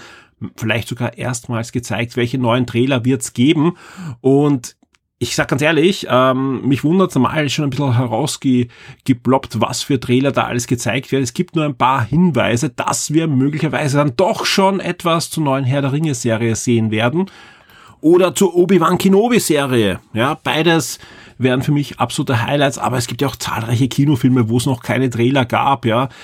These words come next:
Aquaman zwei und, und, und. Also wie gesagt, da, da gibt's ja einige Dinge, oder ich hätte gern einen Trailer zu The Flash mit Michael Keaton drinnen oder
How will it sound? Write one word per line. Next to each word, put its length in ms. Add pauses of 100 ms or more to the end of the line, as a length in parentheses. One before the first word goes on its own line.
(220)
Aquaman 720
zwei 480
und, 220
und, 160
und. 200
Also 140
wie 60
gesagt, 160
da, 260
da 80
gibt's 240
ja 120
einige 520 (400)
Dinge, 360
oder 340
ich 260
hätte 160
gern 240
einen 220
Trailer 320
zu 160
The 80
Flash 400
mit 180
Michael 240
Keaton 420
drinnen 380
oder 300